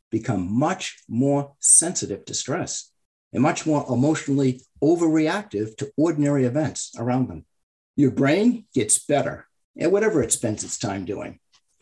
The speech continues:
If it lives in chronic stress, it gets better at quickly ramping up the stress response, better at keeping stress up for a longer period, not letting it come down,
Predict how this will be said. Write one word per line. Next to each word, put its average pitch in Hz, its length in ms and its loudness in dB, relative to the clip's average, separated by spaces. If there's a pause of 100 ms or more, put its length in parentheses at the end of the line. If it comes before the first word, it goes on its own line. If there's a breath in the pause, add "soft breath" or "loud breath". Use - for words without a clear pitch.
(120)
If 143 160 2
it - 140 -2
lives 143 540 2
in 101 140 -2
chronic 101 380 -4
stress, - 380 0
it 123 120 -4
gets 151 200 0
better 117 480 -4
at 131 180 -6
quickly 185 640 -2
ramping 120 420 0
up 123 140 -2
the - 60 -4
stress - 340 -4
response, 87 680 -6 (180)
better 135 480 -2 (120)
at 151 260 -6
keeping 220 400 -4
stress - 420 0
up 190 260 -2
for 95 120 -8
a 90 80 -6
longer 131 400 0
period, 147 460 -2 (280)
not 127 220 -4
letting 143 240 2
it 127 120 -2
come 127 140 0
down, 131 320 -4